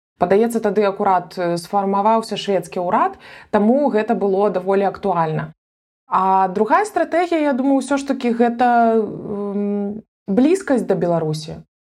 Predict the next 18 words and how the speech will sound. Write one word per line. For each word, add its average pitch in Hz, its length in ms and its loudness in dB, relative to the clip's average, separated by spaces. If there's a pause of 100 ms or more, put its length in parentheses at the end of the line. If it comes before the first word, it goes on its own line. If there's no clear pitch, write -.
(320)
Блізкасць 254 580 0
і 220 300 4
ўплывовасць, 214 800 0
напэўна, 185 460 -6
на, 180 400 0
э, 175 280 -6 (120)
тую 202 240 2
сітуацыю, 196 640 -2
якая 175 260 -2
сёння 180 300 -6
склалася, 220 640 0
на 180 400 2
беларусаў, 180 560 0
якія 233 340 2
жывуць 196 400 -2
у 185 60 -6
гэтых 180 320 -6
краінах, 180 640 -2